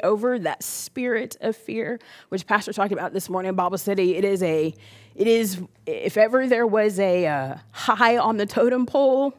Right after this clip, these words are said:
that fella is pretty high on that totem pole, um, in terms of, of,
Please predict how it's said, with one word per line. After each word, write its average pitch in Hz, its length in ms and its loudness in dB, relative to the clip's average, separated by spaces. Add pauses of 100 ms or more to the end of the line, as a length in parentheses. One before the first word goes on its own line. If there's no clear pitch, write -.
(520)
that 202 200 2
fella 226 340 4
is 196 100 0
pretty 226 340 -2
high 190 680 2 (240)
on 208 160 4
that 180 240 0
totem 170 400 -2
pole, 139 440 -6 (420)
um, 151 160 -4
in 165 100 0
terms 185 380 -4
of, 156 340 -4 (540)
of, 147 420 -4